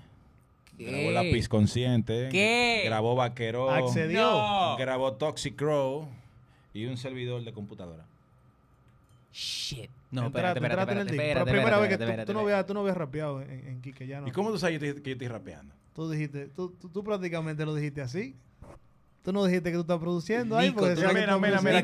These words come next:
Speaker 1: Nico, tú no acabas de, loco, tú, tú trajiste la vieja escuela de nuevo en Quique Llano.
Speaker 2: Sí,
Speaker 1: ¿Y
Speaker 2: así
Speaker 1: cómo se
Speaker 2: mismo.
Speaker 1: llama el disco?
Speaker 2: Eh, Quique Llano cinco Pilares.
Speaker 3: Genial, loco, gracias por decir eso.
Speaker 1: <laughs> Loco, eso está
Speaker 3: Ya
Speaker 2: No,
Speaker 3: tú
Speaker 2: ustedes
Speaker 3: diste,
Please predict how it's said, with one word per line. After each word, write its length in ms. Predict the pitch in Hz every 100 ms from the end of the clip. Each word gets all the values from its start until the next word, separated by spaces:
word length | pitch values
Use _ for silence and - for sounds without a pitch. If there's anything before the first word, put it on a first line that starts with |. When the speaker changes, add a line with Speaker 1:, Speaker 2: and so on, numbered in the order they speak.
| 180
Speaker 1:
Nico, 40 |
tú 120 | 170 190
no 80 |
acabas 300 | 196 196 190 170
de, 40 |
loco, 280 | 208 247 196
tú, 100 | 180
tú 160 | -
trajiste 400 | 190 269 247 277
la 160 | 254 180
vieja 300 | 160 214 240
escuela 380 | - 190 208 220
de 100 | 185
nuevo 500 | 170 202 240 165 156
en 80 | 165
Quique 300 | 165 175 160
Llano. 200 | 160 117
Speaker 2:
Sí, 60 |
Speaker 1:
¿Y 120 | 110 110
Speaker 2:
así 180 | 110
Speaker 1:
cómo 180 | 208 226
se 100 | 208
Speaker 2:
mismo. 80 | 185
Speaker 1:
llama 180 | 170 160
el 80 | 135
disco? 260 | 120 - - - _
Speaker 2:
Eh, 440 | - 107 107 101 98
Quique 200 | 117 110
Llano 200 | 113 135
cinco 460 | 127 139 131 127 123 - -
Pilares. 640 | 110 113 98 82 - - _ _ _ _ _ _ _ _ _ _ _ _ _ _ _ -
Speaker 3:
Genial, 500 | 120 117 120 151 131
loco, 200 | 156 139
gracias 260 | 127 135 143
por 160 | 147
decir 340 | 160 - - 277
eso. 200 | - 233
Speaker 1:
<laughs> 40 |
Loco, 560 | 240 233 302 - - 262
eso 140 | 254
está 280 | 269 226 214
Speaker 3:
Ya 140 | 190 190
Speaker 2:
No, 80 |
Speaker 3:
tú 60 | 254
Speaker 2:
ustedes 120 | 208
Speaker 3:
diste, 60 | 214